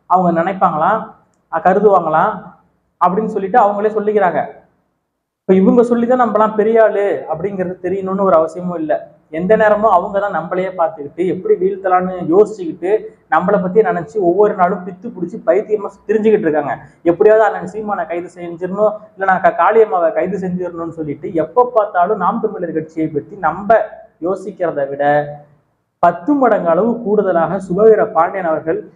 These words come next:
சிந்தித்து கொண்டே இருக்கிறார். எப்படியாவது எவனையாவது வச்சு ஒரு பதிவு போட வைக்கிறது, எவனையாவது விட்டு அதை இதை சொல்ல வைக்கிறது. ஒரு பொம்பளையை கூப்பிட்டு வந்து வச்சுக்கிட்டு கையை பிடிச்சி இழுத்துட்டான், என்ன இது பண்ணிட்டான், ஏழு முறை கருக்கலைச்சி பண்ணிட்டான்,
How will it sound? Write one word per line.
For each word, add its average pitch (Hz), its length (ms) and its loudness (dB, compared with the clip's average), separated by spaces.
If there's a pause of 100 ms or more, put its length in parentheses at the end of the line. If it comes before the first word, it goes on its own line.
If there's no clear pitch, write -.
(100)
சிந்தித்து 226 480 -4
கொண்டே 196 240 2
இருக்கிறார். 151 540 0 (880)
எப்படியாவது 226 540 4
எவனையாவது 233 460 0
வச்சு 208 120 -2
ஒரு 196 100 2
பதிவு 180 320 -2
போட 175 140 -4
வைக்கிறது, 143 360 -6
எவனையாவது 240 520 2
விட்டு 220 260 -2
அதை 180 320 0
இதை 185 180 -6
சொல்ல 180 200 -2
வைக்கிறது. 147 460 -6 (220)
ஒரு 202 160 4
பொம்பளையை 202 360 4
கூப்பிட்டு 185 280 -2
வந்து 175 60 0
வச்சுக்கிட்டு 175 460 2
கையை 180 240 0
பிடிச்சி 170 220 -8
இழுத்துட்டான், 165 360 0
என்ன 170 180 -8
இது 180 120 0
பண்ணிட்டான், 165 400 -4
ஏழு 190 220 -2
முறை 180 200 0
கருக்கலைச்சி 185 500 2
பண்ணிட்டான், 175 360 -4